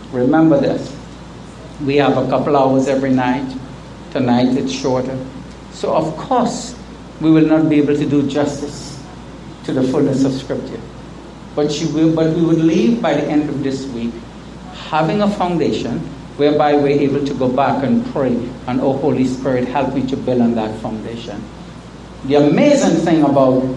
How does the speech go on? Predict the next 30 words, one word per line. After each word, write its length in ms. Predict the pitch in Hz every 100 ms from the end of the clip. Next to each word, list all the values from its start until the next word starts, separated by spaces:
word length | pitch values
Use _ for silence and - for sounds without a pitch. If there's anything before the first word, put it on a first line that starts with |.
| - -
divine 400 | 139 156 151 147
revelation 680 | 143 127 131 131 131 131 120
is 140 | 117 120 - - - 127
we're 200 | 139 143
always 420 | 143 139 131 131
growing 420 | 135 131 131 123
and 120 | 120
understanding 800 | 120 113 - - 120 117 117 113 - - - - -
the 80 | 117
depths 420 | 117 143 143 139
of 200 | 131 117
God's 340 | 131 120 117 -
Scripture 380 | 135 - 127 110
afresh, 460 | 104 - - - - - - 135
moment 380 | 123 117 117 117
by 100 | 110
moment. 460 | 117 110 104 101 - - - - - - - - - - -
So 220 | - 147
our 340 | 214 247 226
intent 520 | 185 160 160 208 143
by 140 | 131 139
no 160 | 151
means 540 | 156 156 147 - - -
is 140 | -
to 80 | 143
exhaust 500 | 127 117 151 180 -
it. 140 | - 117
We 60 |
never 260 | 120 147 240
will. 420 | 120 151 -